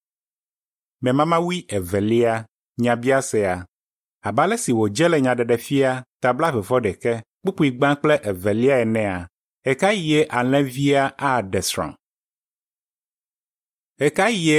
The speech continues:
alẽvia aɖe srɔ̃ la? Togbɔ be do ŋgɔ teti na Armageddon ʋa, ame akpa alafa ɖeka blaene-vɔ-ne la katã nɔ dziƒo hã, menye ema yie woaɖe srɔ̃ la o.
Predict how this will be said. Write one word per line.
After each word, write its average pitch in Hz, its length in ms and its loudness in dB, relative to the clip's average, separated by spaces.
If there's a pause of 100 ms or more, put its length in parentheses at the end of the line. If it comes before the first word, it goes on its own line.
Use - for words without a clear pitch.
alẽvia 147 680 2 (140)
aɖe 113 440 0
srɔ̃ 110 320 -2
la? 101 140 0 (960)
Togbɔ 180 280 2
be 170 180 4
do 160 180 2
ŋgɔ 156 260 2
teti 143 260 0
na 156 140 2
Armageddon 120 720 0
ʋa, 92 480 -2 (380)
ame 113 300 0
akpa - 360 -4
alafa 160 300 0
ɖeka 147 280 0
blaene-vɔ-ne 120 640 0
la 147 140 0
katã 165 360 -2 (100)
nɔ 120 160 0
dziƒo 101 500 -2
hã, 123 180 0 (680)
menye 196 240 2
ema 170 240 0
yie 143 300 2
woaɖe 135 420 2
srɔ̃ 107 300 -2
la 110 200 2
o. 78 100 -6